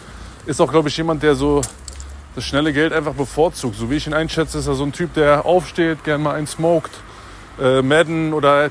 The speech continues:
two K zockt, sich ein bisschen ausruht, vielleicht auf die Erfolge von früher und jetzt nicht mehr diese Notwendigkeit hat, so selber irgendwie alles zu zerstören. Und deswegen macht er mit seinem Namen Kohle. Vielleicht hat er auch Pfändungen am Laufen und muss das,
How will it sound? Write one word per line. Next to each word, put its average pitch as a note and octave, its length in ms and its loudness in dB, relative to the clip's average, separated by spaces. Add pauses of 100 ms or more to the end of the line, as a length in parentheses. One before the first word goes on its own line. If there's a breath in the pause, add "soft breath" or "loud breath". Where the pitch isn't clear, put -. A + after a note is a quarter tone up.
two D#3+ 220 -4
K E3 260 2
zockt, - 420 0 (760)
sich D3 120 -2
ein D3 60 -4
bisschen E3 240 2
ausruht, E3+ 460 2
vielleicht D#3 220 4
auf D#3+ 100 -2
die F3 80 2
Erfolge E3 340 4
von E3 160 -2 (140)
früher F3 280 4 (440)
und C#3+ 80 -2
jetzt D3 180 -2
nicht C3 120 -6
mehr D#3+ 80 0
diese D3+ 200 -2
Notwendigkeit D3+ 680 0
hat, C3+ 200 0
so C#3 80 -2
selber C#3+ 380 4
irgendwie C#3 320 0
alles C#3 340 -2
zu B2+ 80 -12
zerstören. D3+ 520 0 (680 loud breath)
Und C3 40 -6
deswegen C3 260 0
macht C3+ 180 0
er C3+ 60 0
mit C3 100 0
seinem B2+ 160 4
Namen C3 220 4
Kohle. D3+ 360 4 (460)
Vielleicht C3 180 2
hat C#3 120 -2
er C#3 60 6
auch C3 80 -2
Pfändungen D3+ 520 0
am C#3+ 120 0
Laufen D3 380 2
und C#3 160 -2
muss D#3 180 -2
das, D#3+ 100 -4